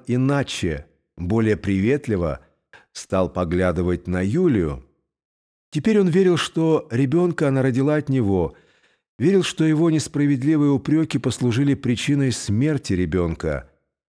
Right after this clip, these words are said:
и он снова желал ее. И от того, что опечаленная и ожесточившаяся женщина не шла ему навстречу с былой ленивой ласковостью, еще более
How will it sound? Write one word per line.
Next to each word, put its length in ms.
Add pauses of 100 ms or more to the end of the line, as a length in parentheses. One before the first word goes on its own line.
(120)
и 60
он 140
снова 640 (260)
желал 500
ее. 540 (880)
И 60
от 160
того, 220
что 200
опечаленная 1080 (120)
и 60
ожесточившаяся 920
женщина 760
не 100
шла 260
ему 140
навстречу 480
с 80
былой 320
ленивой 480
ласковостью, 960 (540)
еще 280
более 640